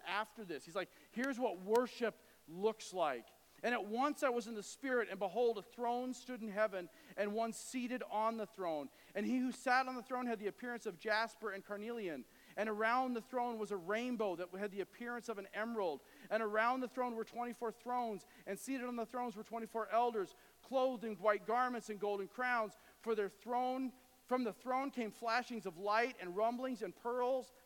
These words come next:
I'm sorry, and peals of thunder. And before the throne were burning seven torches of fire, which were the seven spirits of God." Again, I'm not going, I, I taught on all that. Go back and listen to it. But guys, here's the point. He's saying, w-, one, here's what, here's what a life of praise looks like, he-,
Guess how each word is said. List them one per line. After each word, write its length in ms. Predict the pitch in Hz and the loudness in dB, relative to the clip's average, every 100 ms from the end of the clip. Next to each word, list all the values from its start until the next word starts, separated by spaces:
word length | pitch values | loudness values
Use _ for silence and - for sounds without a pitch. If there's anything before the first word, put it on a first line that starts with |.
| - | -10
I'm 100 | 196 | -6
sorry, 180 | 214 190 | -4 -4
and 120 | 185 | -6
peals 320 | - 254 277 202 | -6 -2 -2 -4
of 80 | - | -4
thunder. 480 | 240 240 247 262 - - - | -2 0 0 -4 -6 -10 -6
And 100 | 202 | -4
before 460 | 196 - 262 277 | -4 0 2 4
the 80 | 262 | 2
throne 500 | - 254 254 262 247 - - | -4 0 2 2 0 -8 -4
were 100 | 190 | -2
burning 400 | 180 214 233 220 | 2 2 2 0
seven 460 | - - 247 247 262 | -6 2 2 2 -4
torches 500 | - 254 254 247 208 | -4 -2 -2 -4 -8
of 80 | 220 | -4
fire, 540 | - 226 240 202 156 - - - | 2 4 4 2 -2 -6 -12 -4
which 220 | 214 214 | -4 -2
were 80 | 208 | -6
the 100 | 190 | -6
seven 400 | - 247 240 233 | 0 2 2 -6
spirits 420 | - - 240 - | -8 -8 -8 -8
of 120 | 170 | 2
God." 280 | 233 220 175 - - | 6 8 6 -2 -4
Again, 220 | 247 269 | 2 4
I'm 80 | 254 | 4
not 160 | 302 277 | 2 2
going, 120 | 240 | 2
I, 100 | 247 - | 2 2
I 100 | 254 | -2
taught 320 | 254 302 302 | 0 2 2
on 80 | 262 | 4
all 140 | 226 208 | 4 4
that. 340 | 202 220 - | 4 2 0
Go 80 | 226 | 0
back 220 | 254 277 | 2 2
and 100 | 285 | 0
listen 220 | 285 - 247 | -4 -6 -4
to 140 | 226 | -4
it. 80 | 196 - - | -4 -12 -10
But 80 | 254 | 0
guys, 140 | 294 | 0
here's 180 | 202 311 | 2 -2
the 60 | 233 | -2
point. 260 | - 262 - - - | -2 -2 -4 -12 -2
He's 200 | 285 - | 0 2
saying, 320 | 277 240 190 - - _ - | 2 2 -4 -14 -20 _ -12
w-, 220 | 180 254 208 | -2 -2 2
one, 360 | 240 311 254 220 - | 6 8 8 2 -2
here's 160 | 240 277 | 0 0
what, 140 | - 190 190 | -2 -4 -4
here's 140 | 294 | 0
what 100 | 277 | 4
a 40 | 226 | 6
life 220 | 254 233 | 4 2
of 140 | - | -4
praise 320 | - 262 262 | -2 -2 -2
looks 140 | 202 - | -6 -2
like, 180 | 220 | -2
he-, 100 | - | 2